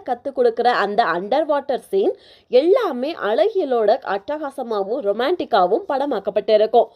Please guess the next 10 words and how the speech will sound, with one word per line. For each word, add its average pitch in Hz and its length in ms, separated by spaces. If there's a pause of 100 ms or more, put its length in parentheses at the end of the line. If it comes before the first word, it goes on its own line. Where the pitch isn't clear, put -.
(260)
அப்படி 214 420
ஆத்துல 220 540
குளிச்ச 240 400
மனுஷனுக்கு 240 600 (260)
சவுதி 508 580
பாலைவனத்துல 285 880
குளிக்கவோ, 247 460 (240)
வெளிக்கு 381 540
போனா 320 400
கழுவவோ 277 560